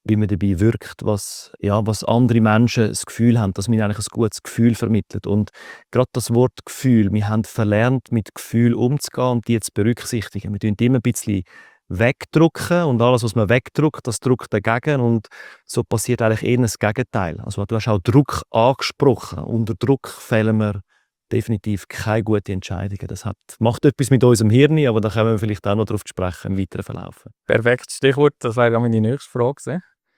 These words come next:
Speaker 2: Ähm, du hast jahrelang eben als Schiedsrichter unter Druck entschieden, unter Beobachtung,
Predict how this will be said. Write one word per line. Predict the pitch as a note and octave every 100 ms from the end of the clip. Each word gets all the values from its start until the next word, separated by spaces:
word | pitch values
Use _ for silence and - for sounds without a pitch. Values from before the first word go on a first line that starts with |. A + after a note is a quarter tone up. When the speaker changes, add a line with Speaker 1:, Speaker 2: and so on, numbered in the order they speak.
| _ _ _ _ _ _ -
Speaker 2:
Ähm, | A2+ A#2 A#2+ A#2+ - _ _ _ _ _ _ _ _ _ _ _ _ _ _ _
du | -
hast | B2
jahrelang | B2 A2+ C3 B2 C3 A2
eben | A2+ A2
als | G#2
Schiedsrichter | B2 - A#2 - - _ _ -
unter | C3+ D3+ C#3 B2 _ _
Druck | A#2 B2 - - _
entschieden, | - G2+ - A#2+ D#3
unter | D#3 B2
Beobachtung, | A2 A#2 C3+ C3+ - -